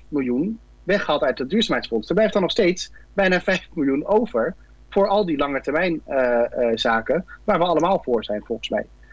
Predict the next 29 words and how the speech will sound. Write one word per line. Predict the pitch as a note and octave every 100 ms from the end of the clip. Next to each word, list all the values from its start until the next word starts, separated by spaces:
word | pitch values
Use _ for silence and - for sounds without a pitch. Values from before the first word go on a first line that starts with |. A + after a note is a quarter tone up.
| -
Dus | D#3+
ik, | F#3
ik | G#3+ -
vind | G#3+
het | G#3
een |
beetje | G3+ G3
een | E3+
kunstmatige | E3+ G3 G3+ G3+ D3
tegenstelling | F#3 A3 - G3 G#3+
en | F3+
ik | D#3+
zal | E3+ D#3
daarom | D3+ D3 D3
ook, | C#3+ C#3 -
eh, | - C3+ C3 B2 - - - - - - -
het | -
amendement | F#3 D#3 D#3+ D#3
van | D#3
de |
heer | D3
Deen | C#3+ C#3
steunen. | - C#3+ B2
Want | C3
ik | C#3
vind | D3
dat, | C3+ -
eh, | C3+ B2+ A#2+ B2
dat | -